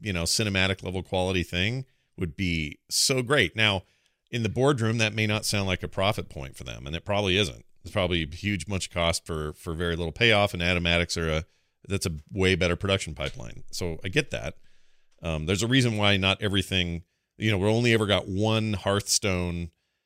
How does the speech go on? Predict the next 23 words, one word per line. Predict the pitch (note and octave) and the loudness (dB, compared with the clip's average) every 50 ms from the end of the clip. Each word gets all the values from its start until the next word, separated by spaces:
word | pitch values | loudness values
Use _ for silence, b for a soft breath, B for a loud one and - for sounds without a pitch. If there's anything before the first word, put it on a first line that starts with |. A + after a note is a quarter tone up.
| _ _ _ _ _ _ _ _ _ _ _ _ _ _ _ - _ _ _ _ _ | _ _ _ _ _ _ _ _ _ _ _ _ _ _ _ -20 _ _ _ _ _
fully | - - - B2 A#2+ A#2+ A2 G#2 | -20 -4 0 2 4 4 4 4
rendered | F#2+ G2 G2+ G2 G2 F#2+ F#2+ F#2 | 4 4 2 2 2 0 0 0
cinematic | F2 - - G2+ F#2 F2+ F2+ F2 F2+ F2+ F2+ E2+ | 2 2 0 0 0 0 0 2 2 2 2 0
style | - - - F2 E2+ E2+ E2 | -2 -2 0 2 2 2 0
thing, | - - C#3 C#3 A#2+ F#2 E2+ E2+ F2+ G2 - _ _ _ _ _ _ _ _ _ _ _ _ _ _ _ _ _ F2+ | 0 0 2 2 4 2 2 0 -6 -8 -10 _ _ _ _ _ _ _ _ _ _ _ _ _ _ _ _ _ -4
because | F#2+ A2 - - A#2 G#2+ G#2 | -4 -4 0 2 0 0 2
they | A2 A2 | 0 0
needed | A2 A2+ A#2+ A#2 A#2 A2+ G#2+ G#2+ G2+ G2 | 2 2 2 2 2 0 0 0 -2 0
one | A#2 A#2 A#2 A#2 A#2+ B2 B2 | 0 2 2 0 0 -2 -4
thing | - - B2+ A#2+ A2+ A2+ A2 G#2+ | -4 0 2 2 2 2 0 -2
to | G#2+ | -2
say, | G2 - A2 G2+ G2 | 0 2 2 2 0
"This | F2+ E2+ F2 F2+ A2 A#2 - - | 0 -2 -2 2 4 4 4 4
is | A2+ G#2 | 2 2
the | G2+ G#2+ | 0 -2
game, | F#2 G2+ G#2 G#2+ G#2+ G#2 G2+ G2 F2 | -2 2 2 2 2 2 0 -2 -2
get | D#2 A2 A2 | -2 0 0
excited, | G#2+ F2 - - A#2 G#2+ G#2+ G2 G2 G2 F2+ | 0 0 0 2 2 4 4 4 2 0 0
here | - A2+ A2 | 0 0 2
you | G#2+ G2+ F#2+ | 2 0 0
go, | E2 G#2+ G2+ G2+ G2+ G2 G2 F#2+ | 0 0 2 2 2 2 0 0
mouse | F#2+ G2 G#2 G#2+ G#2 G2 - | 2 2 2 2 2 2 0
girl, | - _ G2+ G#2 G#2 G2+ G2+ G2+ G2 F#2+ - | -2 _ -2 -2 0 2 2 2 0 -2 -4